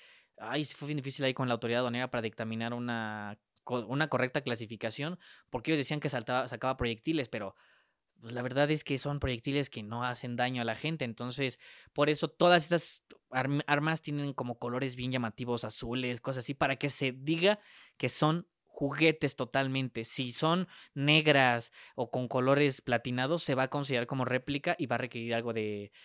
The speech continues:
eh, pues, de sedena. Entonces, también, em, las camisas luego tienen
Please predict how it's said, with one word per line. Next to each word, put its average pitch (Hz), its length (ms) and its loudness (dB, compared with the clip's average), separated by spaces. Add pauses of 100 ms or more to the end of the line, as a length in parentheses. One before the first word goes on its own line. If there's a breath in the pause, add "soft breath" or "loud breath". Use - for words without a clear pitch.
(220 soft breath)
eh, 104 320 -6
pues, 120 100 -2
de 120 60 -2
sedena. 131 280 -2
Entonces, 127 540 -4 (480 soft breath)
también, 147 460 2
em, 120 560 -2
las 123 180 2
camisas 160 480 0
luego 135 220 0
tienen 131 360 -2